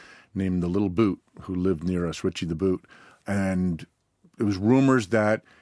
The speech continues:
he actually had a crematorium in his yard, and if you went in his yard, people got shot and all this stuff.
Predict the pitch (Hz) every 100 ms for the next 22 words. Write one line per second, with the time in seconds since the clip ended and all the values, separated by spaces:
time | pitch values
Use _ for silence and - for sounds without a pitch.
0 | _ _ 113 113 107 - 113 104 98 90
1 | 104 101 - 120 98 - - 104 107 104
2 | 98 92 - 117 101 92 92 92 95 87
3 | 85 85 87 107 101 85 95 95 95 87
4 | - 87 - - 73 - 104 98 - 87
5 | 92 87 85 - 92 87 -